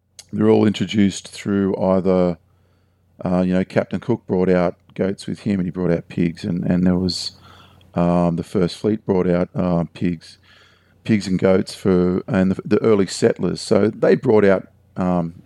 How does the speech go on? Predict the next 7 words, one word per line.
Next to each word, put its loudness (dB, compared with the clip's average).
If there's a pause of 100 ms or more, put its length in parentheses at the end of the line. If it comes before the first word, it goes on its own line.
(180)
pigs -6
and -2
goats -4 (640)
for 0 (300)
food 2
source. -8 (880)
Now, -2